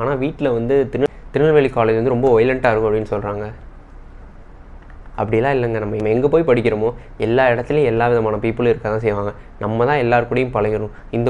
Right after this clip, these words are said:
ஊர்க்காரங்க ரொம்ப வயலண்டா இருப்பாங்க, இந்த ஊர் ரொம்ப சாதுவா இருப்பாங்க, அப்படிலாம் நம்மளாம் எடுத்துக்கூடாது. எப்போ என்ன நடக்கும் நமக்கே தெரியாது.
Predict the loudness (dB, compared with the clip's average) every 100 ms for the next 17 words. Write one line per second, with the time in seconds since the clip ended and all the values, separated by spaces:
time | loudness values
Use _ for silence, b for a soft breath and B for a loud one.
0 | 2 2 0 0 0 0 2 2 2 0
1 | -4 -4 -4 -2 -2 -2 -2 -2 -2 -2
2 | 0 2 2 2 -2 -4 -4 -4 0 0
3 | 0 -2 -4 -6 -8 -8 -6 -8 B B
4 | B -6 0 4 4 4 0 0 -2 -2
5 | 0 -2 0 -2 -2